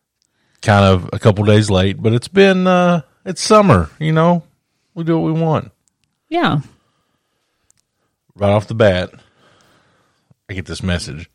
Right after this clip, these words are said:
Speaker 1: unexpectedly "Hey, I just signed up for Acast Plus."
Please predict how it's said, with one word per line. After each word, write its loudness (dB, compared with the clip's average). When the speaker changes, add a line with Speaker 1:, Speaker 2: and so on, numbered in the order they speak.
Speaker 1:
unexpectedly 0
"Hey, 2
I 0
just -6
signed 0
up -6
for -8
Acast -6
Plus." -10